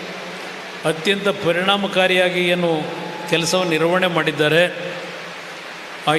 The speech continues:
ಎಲ್ಲ ಮಾಹಿತಿಯನ್ನು ಇಟ್ಟಿದ್ದಾರೆ ಇಲ್ಲಿ. ನಾನು ಕ್ಷಮಿಸಬೇಕು, ನಮ್ಮ ಸ್ನೇಹಿತರು ನಮ್ಮ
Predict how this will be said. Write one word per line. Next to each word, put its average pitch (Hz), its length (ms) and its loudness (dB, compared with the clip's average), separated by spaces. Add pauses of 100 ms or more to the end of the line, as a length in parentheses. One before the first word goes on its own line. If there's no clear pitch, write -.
ಎಲ್ಲ 165 200 2 (180)
ಮಾಹಿತಿಯನ್ನು 175 520 2
ಇಟ್ಟಿದ್ದಾರೆ 151 480 2
ಇಲ್ಲಿ. 123 140 -4 (1080)
ನಾನು 160 200 4
ಕ್ಷಮಿಸಬೇಕು, 175 640 0
ನಮ್ಮ 170 220 2 (560)
ಸ್ನೇಹಿತರು 175 580 2 (960)
ನಮ್ಮ 160 160 0